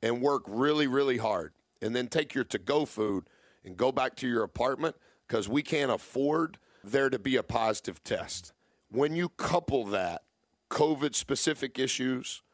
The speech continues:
social injustice issues that became a tough Tuesday, I'm participating, everybody's participating.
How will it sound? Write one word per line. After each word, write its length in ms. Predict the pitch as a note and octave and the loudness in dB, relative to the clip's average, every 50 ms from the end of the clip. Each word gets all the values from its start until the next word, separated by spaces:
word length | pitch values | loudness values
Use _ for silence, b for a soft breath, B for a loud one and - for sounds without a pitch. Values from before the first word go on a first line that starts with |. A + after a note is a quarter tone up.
| b b b b b b b b b b b b | b b b b b b b b b b b b
social 720 | - - - - - D#3+ D#3 E3 - - - D#3 C#3+ C3+ | -4 -2 -2 2 4 4 4 2 2 2 0 2 2 2
injustice 760 | C3 B2 A#2 G2+ F#2+ E3 G3+ - C3 - - C3 B2 - - - | 0 0 -2 -2 0 2 2 2 0 0 -2 -2 -2 -2 -2 -2
issues 540 | - C3+ B2 - - C3+ C3 B2 A#2+ G#2+ - | -2 0 0 0 -2 -2 -2 -2 -2 -4 -2
that 220 | - A2+ G#2+ - A2 | -2 -2 -2 -2 -4
became 420 | G#2+ - - C3+ B2+ B2 A#2 A2+ - - | -6 -4 -2 -2 -2 -2 -2 -4 -4 -4
a 120 | G2+ F#2 | -4 -4
tough 440 | - - - - D3 C#3+ - - - | -4 -4 0 0 0 0 0 -4 -8
Tuesday, 640 | - - C3+ C3 B2+ B2 G#2 - A#2+ A#2+ A#2+ G#2 b b b b b b b b b b b _ - | -4 0 2 2 2 0 0 -2 -2 -2 -2 -2 b b b b b b b b b b b _ -2
I'm 280 | A2+ C3 C#3+ D#3 D3+ | 0 2 2 2 0
participating, 1000 | - - C3+ A#2+ - - C#3+ C#3 - C3 - - C3+ B2 A#2+ A#2 A#2 A2+ G2+ - - _ | 0 -2 -2 0 0 0 0 0 0 -2 0 0 0 2 2 0 0 -2 -4 -8 -6 _
everybody's 720 | - B2+ C#3+ D3+ C#3 D#3 C#3 A2+ B2 A#2+ A#2 A2+ A#2 A2 - | 0 2 2 2 0 -2 0 0 0 2 2 0 -2 -4 -6
participating. 960 | - G#2+ - - C3 A#2+ - - A#2 - A#2+ A2 A2 G#2+ G#2 G#2+ G#2 G2 | -8 -8 -2 -2 -2 0 0 -4 -2 0 0 2 2 2 0 -2 -2 -4